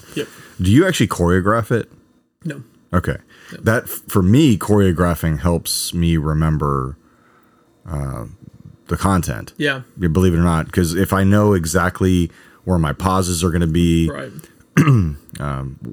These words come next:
Speaker 2: it, if I want my voice to, uh, get louder or softer,
Speaker 1: Sure.
Speaker 2: uh, to different kind of points to emphasize. So just kind of a side note, I was just curious. It helps me.
Speaker 1: Yeah, and again, I, it's, I've thought about it in the past, but it's a, it's a,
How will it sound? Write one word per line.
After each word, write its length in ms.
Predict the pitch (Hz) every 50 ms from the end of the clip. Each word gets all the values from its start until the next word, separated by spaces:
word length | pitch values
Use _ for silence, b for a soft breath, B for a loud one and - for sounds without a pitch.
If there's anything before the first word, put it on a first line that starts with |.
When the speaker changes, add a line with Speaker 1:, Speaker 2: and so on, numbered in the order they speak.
| - _ -
Speaker 2:
it, 120 | 78 - - - -
if 140 | - 78 78
I 80 | 82 82
want 240 | 80 82 85 64
my 140 | 76 78 78
voice 440 | 73 76 82 85 85 82 - - -
to, 420 | - - 82 80 76 73 71 69 b b b b b b b b b b _ -
uh, 120 | 71 73 - - -
get 160 | - - -
louder 600 | 78 95 98 101 101 101 98 95 92 90 87 85 67
or 60 | 65
softer, 460 | - - - 98 92 90 85 80 143
Speaker 1:
Sure. 380 | 85 80 78 80 78 76 73 b b b b b b b b b b - -
Speaker 2:
uh, 140 | - - - -
to 80 | - 82
different 440 | 76 76 90 85 - 80 - - -
kind 140 | - 80 78
of 100 | 65 - - - - - - - -
points 260 | - - 92 85 80 -
to 60 | 80
emphasize. 460 | 82 78 - - - 78 71 73 69
So 240 | - - 73 71 65 - _ _ -
just 180 | - 147 - -
kind 100 | 131 113
of 60 | 92
a 60 | 82
side 240 | - - 76 76 73
note, 140 | 78 76 78
I 80 | 78
was 140 | 76 69 67
just 100 | - -
curious. 380 | - - 71 69 69 69 - -
It 160 | 87 87 - -
helps 260 | 104 120 107 - -
me. 300 | 78 78 67 62 62 - - _ _
Speaker 1:
Yeah, 200 | 214 226 226 214 190
and 140 | - 196 190
again, 220 | 185 165 170 165 151
I, 140 | 135 139 120
it's, 440 | 120 170 160 - - - - - 151 B B B B B B
I've 220 | - 151 - - -
thought 180 | 185 175 175
about 200 | 185 185 196 196
it 20 | 185
in 40 | 156
the 80 | 151
past, 420 | 131 - 147 143 147 165 165 - -
but 100 | 147 147
it's 280 | 135 117 139 151 - -
a, 140 | 151 143 - -
it's 220 | - 160 156 -
a, 220 | 160 143 139 135